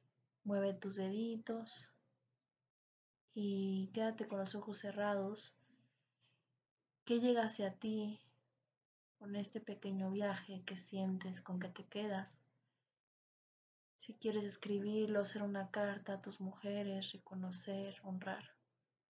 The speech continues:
adelante. Para eso son estos ejercicios al interior,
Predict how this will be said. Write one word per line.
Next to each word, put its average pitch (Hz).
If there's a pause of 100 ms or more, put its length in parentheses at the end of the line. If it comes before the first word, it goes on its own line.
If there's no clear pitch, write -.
(100)
adelante. 196 (520)
Para 226
eso 226
son 233
estos 226
ejercicios 214
al 202
interior, 202